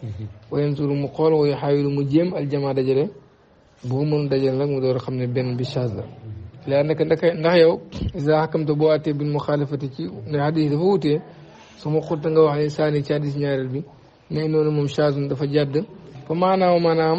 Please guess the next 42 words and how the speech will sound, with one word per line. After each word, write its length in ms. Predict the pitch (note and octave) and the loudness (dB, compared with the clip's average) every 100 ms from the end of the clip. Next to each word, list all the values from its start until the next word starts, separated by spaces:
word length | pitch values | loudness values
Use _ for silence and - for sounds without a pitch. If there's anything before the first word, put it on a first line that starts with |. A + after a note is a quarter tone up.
| G3 | 2
mooy 160 | D#3+ D#3 | 0 0
an 120 | D#3 | 0
noonu 220 | D3+ D3+ | 0 0
moom 160 | D3 C#3+ | 0 0
xëy 120 | C#3+ | 0
na 60 | C#3+ | 0
maqbul 380 | D3 C3+ D3 D3 | -2 -2 0 2
nanguñ 300 | D#3+ G3+ D#3+ B2 | 4 2 2 -4
ko. 100 | - - - - - - F#3+ - - - - - - - - - | -10 -18 -18 -18 -18 -20 -20 -20 -20 -20 -20 -20 -20 -20 -20 -4
Laa 160 | C#3+ D#3 | 2 2
na 100 | E3 | 4
min 140 | F3 F3+ | 2 2
sharti 280 | F3 D#3 D3 | 2 0 -2
sahih 320 | D#3 D3+ D#3 | 0 2 2
ndax 160 | D3 D3 | 0 2
bokk 160 | D3+ D3+ | 2 2
na 100 | C#3+ | -2
sharti 280 | D3 C#3+ | -2 -2
hadis 220 | C#3+ C#3 C3+ | -4 -4 -4
bu 80 | C3+ | 2
wér 160 | D#3+ - | 2 2
al 100 | C#3+ | -2
maqbul 380 | C#3+ C#3+ D3 C#3 | -2 -4 -4 -4
buñ 160 | C3+ C#3 | -2 0
nangu. 260 | E3 G#3+ C4+ - B2 A2+ - - - | 2 2 -4 -8 -14 -14 -16 -20 -6
An 80 | D3 | 0
laa 160 | D3 D3 | 4 4
yakun 240 | D3 D3 | 2 0
mu 80 | C#3 | 2
bañ 140 | C#3 | 2
a 40 | C#3 | 2
nekk 200 | C#3+ C#3+ | 0 -2
mu 140 | C#3 | -4
àllan 340 | C3 C#3+ C#3 C3+ | -2 0 0 0
di 80 | C3+ | 0
ràgg 320 | C3 C#3 D#3 D#3+ | 2 2 0 0
wala 280 | D#3 C3 | 2 2
shaazun 340 | B2+ C#3+ C3+ C#3 | 0 0 0 0
du 80 | C3 | -2
nekk 200 | C3 C3 | -2 -4
lu 120 | B2 A#2 | -4 -4
jàdd. 220 | A#2 | -6